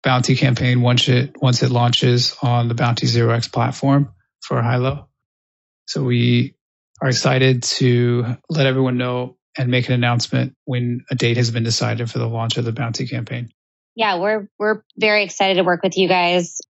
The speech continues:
Speaker 2: Bounty Zero X. We think that we're gonna get a large, a large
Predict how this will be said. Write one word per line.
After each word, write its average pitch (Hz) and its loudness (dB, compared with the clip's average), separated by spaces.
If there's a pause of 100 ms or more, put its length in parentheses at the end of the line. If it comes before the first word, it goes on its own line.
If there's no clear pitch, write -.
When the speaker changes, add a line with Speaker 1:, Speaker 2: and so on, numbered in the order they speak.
(100)
Speaker 2:
Bounty 185 2
Zero 180 4
X. 175 0 (180)
We 185 2
think 185 0
that 175 2
we're 190 4
gonna 175 2
get 175 0
a - 2
large, 170 2 (480)
a 208 4
large 202 2